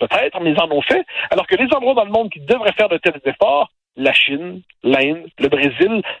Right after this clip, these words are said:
tardent à faire de tels efforts parce qu'ils considèrent qu'ils sont encore en situation de rattrapage économique. Bon, mais là, il faut peut-être demander justement avoir une conscience plus globale et cesser de croire, je le disais plus tôt, que puisque l'Occident s'est cru au centre du monde pendant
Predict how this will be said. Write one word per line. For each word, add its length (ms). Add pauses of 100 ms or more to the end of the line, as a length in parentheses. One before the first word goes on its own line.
(140)
tardent 560
à 140
faire 240
de 140
tels 300
efforts 360
parce 120
qu'ils 120
considèrent 420
qu'ils 100
sont 120
encore 260
en 60
situation 280
de 120
rattrapage 500
économique. 500 (260)
Bon, 180 (180)
mais 80
là, 80
il 140
faut 140
peut-être 420
demander 220
justement 320
avoir 180
une 40
conscience 360 (100)
plus 140
globale 420 (240)
et 80 (140)
cesser 280
de 60
croire, 320
je 60
le 80 (120)
disais 160
plus 120
tôt, 120
que 120 (800)
puisque 260
l'Occident 480
s'est 80
cru 200
au 40
centre 280
du 120
monde 240
pendant 240